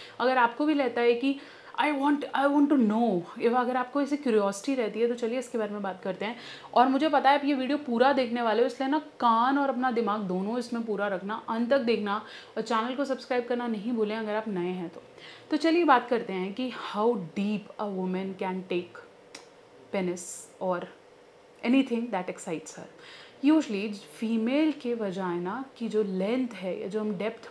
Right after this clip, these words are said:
बोलते हैं, वो female वजाइना एक काफ़ी लंबी canal है। लंबी canal का मतलब ये नहीं है कि वो पूरा एक meter तक जा रही है। शुरू का सिर्फ ढाई inch एक ऐसा area है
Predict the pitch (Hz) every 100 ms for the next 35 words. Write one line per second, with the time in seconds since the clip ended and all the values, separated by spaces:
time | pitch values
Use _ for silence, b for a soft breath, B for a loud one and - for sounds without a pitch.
0 | - 175 170 180 190 233 B B B B
1 | 208 262 320 339 - - - 254 285 277
2 | 240 220 226 285 - 202 190 254 226 185
3 | 175 202 190 165 156 - 208 B B B
4 | B 233 254 302 302 269 269 269 262 254
5 | 240 233 247 220 226 277 277 269 269 269
6 | - 233 226 226 220 202 190 190 180 165
7 | - 185 - - - 285 311 294 277 262
8 | - - 202 214 196 165 170 190 196 196
9 | 190 185 208 202 175 - 208 175 175 170
10 | 185 247